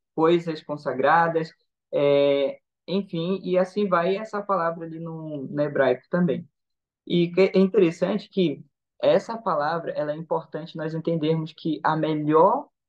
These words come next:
é, a melhor tradução para ela, tanto pela Septuaginta quanto como a Bíblia de Jerusalém, enfim,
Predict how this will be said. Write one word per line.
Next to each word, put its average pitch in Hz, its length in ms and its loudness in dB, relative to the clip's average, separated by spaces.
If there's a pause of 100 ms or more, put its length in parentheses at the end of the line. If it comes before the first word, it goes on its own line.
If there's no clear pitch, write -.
(200)
é, 143 920 -2 (280)
a 143 80 -4
melhor 139 1000 6
tradução 165 720 -2
para 156 320 -2
ela, 127 380 -4
tanto 185 280 -8 (100)
pela 156 260 2
Septuaginta 139 920 -4 (240)
quanto 165 360 0
como 165 240 2
a 156 60 4
Bíblia 151 580 4
de 143 160 -10
Jerusalém, 151 760 0 (240)
enfim, 185 540 -2